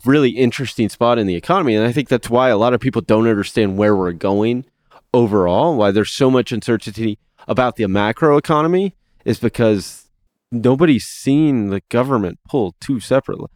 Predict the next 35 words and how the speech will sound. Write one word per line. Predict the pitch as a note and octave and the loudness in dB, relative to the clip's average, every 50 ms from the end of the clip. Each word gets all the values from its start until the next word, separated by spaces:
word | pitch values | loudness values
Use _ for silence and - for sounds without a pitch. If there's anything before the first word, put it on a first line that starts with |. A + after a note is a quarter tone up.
| _ _ _ _ | _ _ _ _
like, | - A2+ - | -2 -2 0
they're, | - B2+ B2 G#2+ D2 - _ - _ _ | 2 2 2 2 0 -4 _ -20 _ _
it's | - C3 - F3 | -6 -2 0 2
almost | F#3+ F3+ D#3 - | 2 2 2 0
like | E3 C#3+ | -2 -2
they're | - C3+ G2+ | -2 -4 -4
fighting | - - - B2+ B2+ C3+ C3+ C3 A#2 | -2 -2 0 2 2 2 2 2 2
against | G#2 F#2 A#2 B2+ B2 - - | 0 0 -2 -4 -4 -4 -6
each | A#2 F#2+ - - | -6 -6 -4 -4
other. | F#2+ E2+ - E2+ E2+ F#2 - | -6 -4 -6 -8 -12 -12 -12
Like, | E2 E2 F#2 G#2 - _ _ _ _ _ _ _ _ _ _ _ _ _ _ _ | -12 -12 -12 -12 -14 _ _ _ _ _ _ _ _ _ _ _ _ _ _ _
the | G2+ F#2+ | -6 -6
Fed | - - C3 B2 A#2+ A#2 A2 G2 F2 - - | -2 0 2 4 4 4 2 0 -2 -8 -4
and | A2 B2 A#2+ A2+ G#2 G2 G2 F#2+ F2+ F2+ F2 - - _ _ | -2 0 0 0 0 -2 -2 -4 -4 -6 -8 -10 -14 _ _
Congress | - B2+ B2 C3+ A2+ G#2+ F#2+ - - | -4 -2 -2 0 -2 -2 -4 -4 -6
are | G2+ F#2 F2 - _ | -8 -10 -10 -12 _
working | - B2 A2+ G#2+ - A2+ G2+ F#2 | -2 -2 -2 -2 -2 -4 -4 -4
against | F2 E2+ F#2+ A#2 A#2+ - - - | -4 -2 -2 -2 -2 -2 -6 -10
each | F#2+ - - | -8 -6 -6
other | G2+ F#2 F#2 F2 F2+ | -4 -4 -4 -4 -4
as | F2+ F2+ E2+ | -4 -4 -6
opposed | F#2 - - G#2+ F#2+ F2 - - - | -10 -8 -6 -6 -6 -6 -10 -10 -10
to, | G2 | -8
you | F#2+ F2 E2+ F#2 F#2 | -8 -8 -8 -6 -6
would | F#2 F#2 - | -6 -6 -2
think, | - D#3 C#3 A2+ - | -2 0 0 -2 -2
working | - G#2+ G#2 F#2+ - G#2 F#2 F2 | -2 -2 -2 -2 -2 -4 -4 -4
together | F2+ E2 A2 A2+ G#2+ G2+ F#2+ F2+ | -2 0 0 2 2 2 0 0
to | F#2 F2+ | -2 -4
try | - - G#2 G2 | -4 -2 -2 -2
to, | F2 - - G2 F2 - _ _ _ _ _ - - - | -4 -4 -8 -8 -10 -10 _ _ _ _ _ -20 -4 -2
one, | A#2+ C3 C#3 C3 | 0 0 0 0
curb | - - B2 B2+ B2 G#2+ | -2 0 0 2 2 2
inflation, | G2+ F2+ - A#2+ A2 G#2+ G2+ - - F#2+ G2+ G2+ | 0 0 0 2 2 2 2 0 -2 -2 -2 -2
which | F#2 F2+ F2+ - - - - | -2 -2 -4 -4 -10 -18 -20